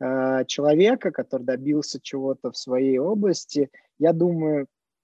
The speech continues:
каким адвайзером и в какой части Empathica University он будет. То есть я себе сразу галочку ставлю,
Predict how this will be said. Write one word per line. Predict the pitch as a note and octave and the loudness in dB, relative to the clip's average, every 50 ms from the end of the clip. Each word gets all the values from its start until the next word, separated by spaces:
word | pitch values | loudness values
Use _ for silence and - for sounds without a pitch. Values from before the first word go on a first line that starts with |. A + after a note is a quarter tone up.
| _ _ _ _ _ _ _ _ | _ _ _ _ _ _ _ _
каким | - - D3+ C#3+ _ - - G#3 G#3 A3 A3 G#3 - - | -8 -8 -8 -8 _ -2 0 2 2 2 0 -2 -4 -6
адвайзером | D3 C#3+ C#3 C#3+ D#3+ F3 F#3 F#3 F3+ D#3+ D#3+ D#3+ D3 D3 C3+ C#3 | -8 -8 -2 0 4 4 6 6 4 4 4 2 2 2 0 -2
и | C#3 C3+ C#3 | -4 -8 -8
в | - - | -8 -6
какой | - C#3+ C#3 - - E3+ E3 D#3 | -6 -8 -6 -2 0 2 2 2
части | - - - F3 E3 D#3 - - - - D3+ C#3+ C#3 C3 | 0 -2 -2 0 0 0 -2 -6 -10 -6 -4 -4 -4 -4
Empathica | B2+ - C#3+ C#3 - - - - | -2 -2 -2 -2 -4 -6 -8 -6
University | C#3 C#3 C3+ C#3 C#3 C#3 D3 F3 G3 - - - - - | -4 -4 -2 -2 -2 0 0 0 0 0 -2 -4 -4 -4
он | C#3+ C3+ C#3+ C#3+ | -2 -2 -4 -4
будет. | C3+ C#3 C3 A2 G#2 G#2 _ _ _ _ | -4 -4 -4 -4 -6 _ _ _ _ _
То | - C3+ | -4 -4
есть | C3 - | -2 0
я | D#3+ F3 | 0 0
себе | F#3 - - D3+ D#3+ D#3+ D3+ | 0 0 0 2 2 2 2
сразу | - - D3 D#3 E3 D#3+ D3+ C#3+ | 2 0 2 2 4 2 2 0
галочку | C#3 D3 D#3 D#3+ D#3 C#3+ - - - - | 2 4 4 4 4 2 -2 -8 -18 -20
ставлю, | - - - E3 G#3+ C4 C4+ G#3+ E3 - | -14 -8 -4 -2 -2 0 0 0 -2 -2